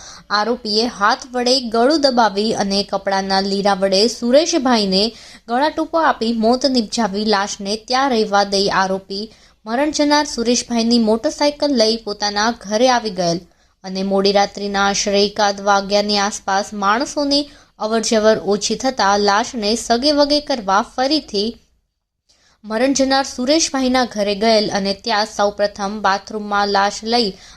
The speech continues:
અને પેટ્રોલ વડે સળગાવવાની કોશિશ કરેલ, જેમાં સફળતા ન મળતા ઓઢવાની ચાદરમાં મરણ જનાર સુરેશભાઈની લાશને બાંધી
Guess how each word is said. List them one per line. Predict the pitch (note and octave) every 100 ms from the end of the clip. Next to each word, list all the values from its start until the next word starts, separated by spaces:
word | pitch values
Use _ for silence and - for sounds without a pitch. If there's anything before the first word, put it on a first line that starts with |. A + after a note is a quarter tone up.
| -
અને | F#3+ G3
પેટ્રોલ | - A3 A3 C#4+ C#4
વડે | A3 A3
સળગાવવાની | A#3 G#3+ A3 B3+ B3+ C4+ C4+
કોશિશ | C4 G#3+ G#3 A#3+ A#3
કરેલ, | - G3+ F3+ G3+
જેમાં | G3+ F#3+ F#3+
સફળતા | F#3 F#3+ G3 G3 G3+ G3
ન | A3 D#4
મળતા | C#4+ A3 G#3+ F#3 F#3+ - - A3 -
ઓઢવાની | G3+ F#3 G#3 G#3
ચાદરમાં | G3+ G3 G3 G#3 G3+ F#3+ G#3
મરણ | G3+ G#3+ C4+ C#4
જનાર | C4+ B3 A3 A3+
સુરેશભાઈની | B3 B3 B3+ D#4 - B3 G#3+ G#3+ A#3
લાશને | G#3+ A#3 - G3 G3+ G#3+
બાંધી | G#3+ A#3 A#3 G3+ G#3+